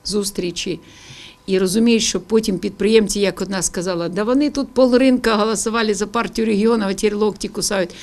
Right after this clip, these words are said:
Та за кого б не голосували. Бо для мене все життя політичне я віддала підтримки підприємництва.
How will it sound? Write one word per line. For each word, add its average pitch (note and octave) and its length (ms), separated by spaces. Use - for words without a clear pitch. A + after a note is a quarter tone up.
Та G3 100
за A3 100
кого A3 240
б A3 80
не G#3 120
голосували. F#3+ 680
Бо E3 460
для E3+ 200
мене A3 360
все G3 180
життя F#3 280
політичне F3+ 580
я F#3+ 120
віддала F#3+ 360
підтримки F#3+ 460
підприємництва. C3+ 960